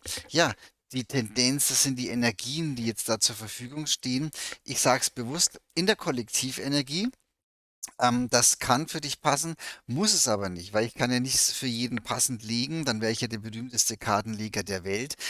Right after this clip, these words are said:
ähm, sondern das ist die Kollektivenergie. Und wenn du sagst, „Okay, das interessiert mich auch mal für mich“,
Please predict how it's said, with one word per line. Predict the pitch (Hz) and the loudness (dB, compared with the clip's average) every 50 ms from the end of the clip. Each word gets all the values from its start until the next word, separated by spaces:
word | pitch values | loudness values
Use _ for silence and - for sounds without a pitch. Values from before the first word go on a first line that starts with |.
| - - - - - - | -4 -4 -6 -8 -6 0
ähm, | - 123 120 120 117 117 117 117 - | 2 2 4 4 2 0 -2 -2 2
sondern | - - - 120 117 120 120 113 113 104 | 2 2 2 4 4 4 2 2 2 0
das | 117 107 - | 0 0 2
ist | 117 - - | 2 2 0
die | - 113 | 0 -4
Kollektivenergie. | - 127 120 110 101 - - - 131 117 - - 117 104 104 98 87 - 101 90 90 95 | -4 -6 -4 -6 -6 -6 -6 -8 -6 -6 -6 -6 -6 -4 -4 -6 -6 -8 -12 -12 -12 -10
Und | 98 101 104 104 | -8 -8 0 2
wenn | 127 135 139 | 2 2 2
du | 185 185 | 2 2
sagst, | - 180 160 160 - 151 | 4 4 4 2 2 -4
„Okay, | 131 - - 127 | -6 -8 -6 -2
das | 120 117 - | 0 0 0
interessiert | 135 131 120 120 107 - - 139 135 147 | 0 -2 -2 -2 0 0 0 -2 -2 -6
mich | 143 127 113 - | -6 -6 -6 -4
auch | 127 117 | -6 -4
mal | 120 123 120 110 | -2 -2 -4 -4
für | - 107 101 | -4 -6 -8
mich“, | 101 127 175 180 - - | -6 -4 -4 -2 -2 -4